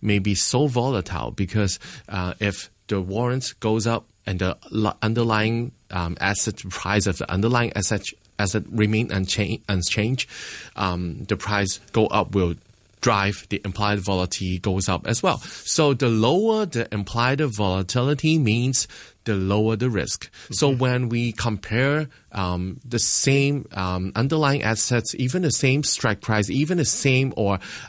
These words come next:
Speaker 1: about the same expiry dates, the only thing we have to compare is the implied volatility for different,
Speaker 2: Mm-hmm.
Speaker 1: um, I mean, investment banks. So if one investment bank's selling, um,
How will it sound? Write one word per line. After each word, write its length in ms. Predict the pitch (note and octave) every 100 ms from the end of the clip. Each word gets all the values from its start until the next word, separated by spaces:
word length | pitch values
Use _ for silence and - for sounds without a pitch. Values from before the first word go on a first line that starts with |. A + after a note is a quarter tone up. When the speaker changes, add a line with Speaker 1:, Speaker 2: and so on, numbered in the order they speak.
| -
Speaker 1:
about 380 | G2+ B2 C#3+ -
the 80 |
same 440 | A2+ - B2 B2 B2
expiry 540 | G2 G2 - B2 B2+
dates, 460 | C3 G2+ F#2+ F#2+ - - - -
the 120 | - -
only 320 | E3+ A3+ A#3+
thing 420 | - D3+ D3 D3
we 100 | A#2+
have 200 | G#2 A#2+
to 80 | -
compare 580 | - G2 - G#2+ F2+ D#2+
is 260 | - G2 -
the 160 | A2 -
implied 360 | F#2+ G#2+ A#2+
volatility 760 | C3+ C3 A#2+ A2+ D#3 A2+ - D#2+
for 400 | - G2+ G2 G2
different, 640 | F2 B2+ B2 A#2+ G2+ G2+ G2 - - -
Speaker 2:
Mm-hmm. 120 | F#2
Speaker 1:
um, 720 | F#2+ F2+ F2 F2+ F2 F2 F2+ -
I 60 |
mean, 320 | F#2 F#2 F#2 -
investment 560 | F#2+ F#2+ A2+ - G#2 F#2
banks. 400 | F#2+ B1 - - - -
So 320 | - B2 A2+
if 160 | A2 F#2
one 400 | G#2+ B2 C#3 D3+
investment 600 | G2+ G#2 G#2+ - A2+ A2+
bank's 360 | G#2 G2+ G#2 - -
selling, 600 | - - G#2+ G#2 A2 A#2 - -
um, 600 | - F#2+ F2 F2 F2 D#2